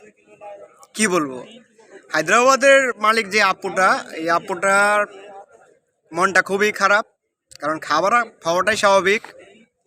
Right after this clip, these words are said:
মনটা খুবই খারাপ, ক্যামেরার অন্যদিকে মুখ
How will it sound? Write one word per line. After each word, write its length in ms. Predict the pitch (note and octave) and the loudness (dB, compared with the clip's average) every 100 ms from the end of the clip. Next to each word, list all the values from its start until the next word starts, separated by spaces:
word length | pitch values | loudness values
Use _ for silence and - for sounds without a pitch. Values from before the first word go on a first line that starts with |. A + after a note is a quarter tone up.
| - - - - - | -20 -20 -20 -20 -10
মনটা 240 | D3+ D#3+ D#3+ | -4 -4 -4
খুবই 280 | F3 F3 A3+ - | -6 -4 -4 -2
খারাপ, 220 | A#3 A#3+ - A#3+ - - - _ - - - | 0 0 -4 -20 -20 -20 -20 _ -20 -20 -8
ক্যামেরার 380 | D#3+ F3+ G3 A3 | -4 0 0 0
অন্যদিকে 340 | A3+ G3+ G#3 F3+ | -2 -2 -2 -2
মুখ 120 | F3 | -4